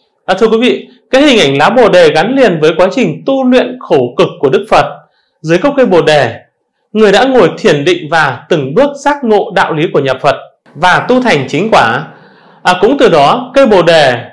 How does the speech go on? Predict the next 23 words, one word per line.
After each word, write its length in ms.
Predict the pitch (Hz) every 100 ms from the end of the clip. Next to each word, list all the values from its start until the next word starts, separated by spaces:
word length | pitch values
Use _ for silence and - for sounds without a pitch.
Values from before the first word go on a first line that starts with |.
| _ _
sẽ 180 | - 214
được 180 | 247 156
trồng 260 | - 175 151
ở 240 | 147 117
khắp 180 | - 254
nơi 200 | 240 247 240
trên 140 | 220
thế 120 | 190
giới 340 | 190 175 175 285 - - _
và 140 | 185
được 140 | 220 190
xem 300 | 196 269 254
là 200 | 202 143
cái 100 | 165
loại 160 | 202 151
cây 160 | 233 240
mang 260 | 240 240 220
lại 220 | 196 -
may 220 | 196 226
mắn. 320 | 208 170 247 - _ _ _ -
Bên 160 | 196
cạnh 160 | 208 165
đó, 360 | 143 135 208